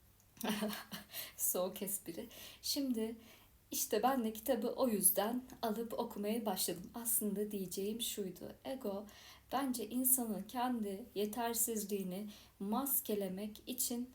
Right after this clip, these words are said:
altına sığındığı bir örtü. Zaten bilge bir insanın ben egosu olmayacağını düşünüyorum. Çünkü zaten o bilgelik mertebesine eriştiğinde ego diye bir şey kalmıyor. Kendini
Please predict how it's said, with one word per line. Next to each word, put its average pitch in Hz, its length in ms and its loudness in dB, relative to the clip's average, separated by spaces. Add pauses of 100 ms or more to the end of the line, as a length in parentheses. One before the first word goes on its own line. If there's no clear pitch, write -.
(160)
altına 220 640 0
sığındığı 226 720 4
bir 262 220 -4
örtü. 208 500 -2 (380)
Zaten 294 680 4 (220)
bilge 214 680 4
bir 202 220 0
insanın 208 640 2 (320)
ben 254 380 0
egosu 240 580 6 (120)
olmayacağını 190 920 -2 (180)
düşünüyorum. 196 540 -2
Çünkü 247 460 -4 (480)
zaten 262 420 2
o 202 180 0
bilgelik 208 540 0
mertebesine 208 720 2
eriştiğinde 196 920 -2
ego 208 280 2
diye 226 200 0
bir 214 60 -4
şey 233 220 -2
kalmıyor. 185 500 -2 (120)
Kendini 202 580 -2